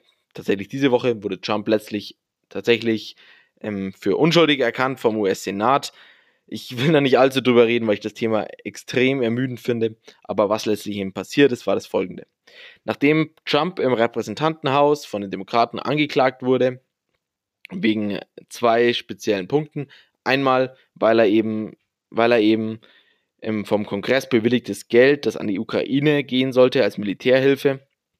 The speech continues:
ähm, an eine persönliche Bedingung geheftet hat, und zwar indem er dem ukrainischen Präsidenten gesagt hat, er muss Joe Biden, ähm, er muss Ermittlungen gegen Joe Biden anstellen, sonst gibt er ihnen das Geld nicht.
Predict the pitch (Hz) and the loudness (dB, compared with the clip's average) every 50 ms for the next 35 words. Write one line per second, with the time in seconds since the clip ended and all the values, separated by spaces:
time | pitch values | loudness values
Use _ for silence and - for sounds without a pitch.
0 | _ _ _ _ _ _ _ _ _ _ - 92 98 98 98 98 98 95 95 101 | _ _ _ _ _ _ _ _ _ _ -10 -6 -4 -4 -2 -2 -4 -6 -8 -10
1 | 104 104 - _ _ _ - - - _ _ _ - 104 113 120 123 123 127 - | -12 -18 -20 _ _ _ -20 -20 -20 _ _ _ -2 -2 0 0 0 -2 -4 -6
2 | - 92 107 107 104 101 - 101 101 - 131 135 135 - 113 95 98 135 147 156 | -6 -6 -4 -2 -4 -4 -4 -6 -2 0 0 2 2 0 -4 -2 0 0 2 2
3 | 147 135 120 110 123 131 - - 127 123 127 123 - - - - _ - - 104 | 2 2 2 0 0 0 -2 -2 -2 -2 -2 -2 -4 -10 -20 -20 _ -14 -12 -12
4 | 101 - - 113 117 117 120 120 110 110 104 107 101 104 98 98 98 90 - - | -12 -10 -2 0 2 2 2 2 0 0 0 0 0 0 -2 -4 -6 -8 -10 -14
5 | 113 - - 107 107 107 101 - - - 95 95 - 101 101 101 - _ - 101 | -14 -10 -8 -6 -6 -6 -8 -8 -8 -8 -8 -6 -6 -6 -6 -6 -8 _ -14 -10
6 | - 78 101 - - 95 - _ _ _ _ _ _ _ - 101 101 113 123 139 | -8 -8 -8 -8 -10 -12 -12 _ _ _ _ _ _ _ -6 -4 -2 2 2 2
7 | 147 143 - - - - _ _ _ _ _ _ _ _ _ _ _ _ - 123 | 2 2 -2 -10 -18 -20 _ _ _ _ _ _ _ _ _ _ _ _ 2 2
8 | 113 95 - 110 113 120 123 120 123 123 123 120 117 67 85 110 110 107 104 104 | 2 4 4 4 4 4 4 2 2 0 -2 -2 -4 -4 -2 -2 -2 0 -2 -2
9 | 101 101 92 - 92 107 117 127 135 131 - - - - - - - - 113 127 | -4 -6 -6 -6 -6 -2 0 0 0 0 -4 -10 -16 -18 -16 -10 -6 -2 0 0
10 | 135 - 123 117 113 107 95 95 107 101 - 110 98 90 98 107 117 117 113 - | 2 2 2 0 0 -2 -6 -8 -8 -4 -2 -2 0 2 4 4 4 2 0 -2
11 | - 110 - - - 104 104 104 98 101 - - 90 95 - 107 95 - 92 101 | -4 -4 -4 -4 -2 0 0 0 -2 -4 -6 -10 -10 -8 -8 -8 -6 -6 -6 -4
12 | 98 104 104 - - 120 104 95 90 80 - - - - | -4 -6 -8 -6 -6 -6 -6 -6 -8 -12 -16 -18 -20 -20